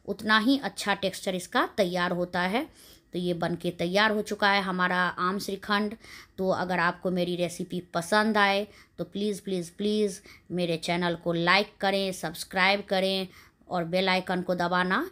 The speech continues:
बिल्कुल भी ना भूलें। और जो मेरी रेसिपी है, उसको शेयर करें दोस्तों के साथ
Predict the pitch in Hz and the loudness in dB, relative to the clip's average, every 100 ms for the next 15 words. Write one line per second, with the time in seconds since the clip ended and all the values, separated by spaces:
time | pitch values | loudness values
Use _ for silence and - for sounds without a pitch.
0 | - _ - 175 175 196 220 196 208 208 | -12 _ -8 -4 -2 0 0 2 0 0
1 | 190 190 208 202 214 - - _ 196 190 | 0 -2 0 -2 -4 -12 -20 _ -2 0
2 | 180 180 180 180 185 185 185 185 170 170 | 2 2 0 -2 -2 -2 -2 -2 -2 -4
3 | 202 - 226 220 214 185 - 175 165 - | -6 -4 0 2 2 -2 -6 -8 -4 2
4 | 202 208 208 208 208 202 185 180 - 190 | 4 4 2 0 0 -2 -4 -6 -4 -6
5 | 185 185 - 185 190 | -4 -6 0 2 2